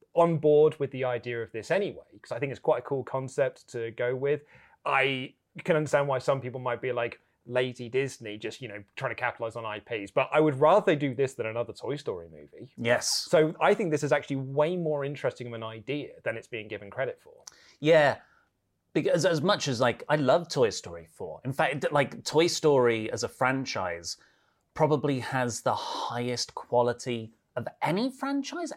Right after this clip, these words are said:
Speaker 2: ever.
Speaker 1: Easily so, yeah.
Speaker 2: Four incredible movies.
Speaker 1: Yeah, yeah. Back to back.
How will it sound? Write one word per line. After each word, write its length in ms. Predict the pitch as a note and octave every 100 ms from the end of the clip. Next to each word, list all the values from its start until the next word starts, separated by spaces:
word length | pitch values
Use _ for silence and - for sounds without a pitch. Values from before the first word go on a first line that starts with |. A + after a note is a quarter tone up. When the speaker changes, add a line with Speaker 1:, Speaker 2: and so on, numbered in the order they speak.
| -
Speaker 2:
ever. 280 | A#3+ A#2+ B3 A4 -
Speaker 1:
Easily 380 | D#3+ G3 F2+ -
so, 140 | C3+
yeah. 60 | B2
Speaker 2:
Four 340 | C4 F4+ E4+ F3+
incredible 680 | F3+ C#3+ - A3+ A3+ A#3 A3
movies. 640 | A3 C4+ C4 G#2 - -
Speaker 1:
Yeah, 120 | A#2+
yeah. 180 | C3 B2 -
Back 200 | D#3 -
to 80 | B2+
back. 400 | D#3 D3 -